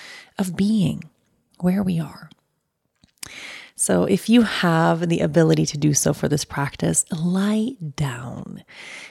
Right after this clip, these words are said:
Meaning if you have a bed or a couch or a place where you can completely stretch your body out and collapse,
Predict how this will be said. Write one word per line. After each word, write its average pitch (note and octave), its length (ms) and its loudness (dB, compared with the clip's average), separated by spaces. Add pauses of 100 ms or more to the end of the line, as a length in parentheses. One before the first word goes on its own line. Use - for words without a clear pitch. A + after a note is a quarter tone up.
(120)
Meaning D3+ 240 2
if D3+ 120 -4
you E3+ 60 0
have E3 160 -2
a - 20 -6
bed G#3 420 6
or F3+ 120 0
a - 60 -2
couch F#3 500 0
or - 60 2
a F3 60 0
place - 360 0
where E3 80 0
you F3 100 0
can F#3 200 -6
completely - 680 -4
stretch - 540 -2
your F3 80 2
body D3+ 360 2
out D3+ 400 2
and D3 200 -2
collapse, C#3+ 1120 -8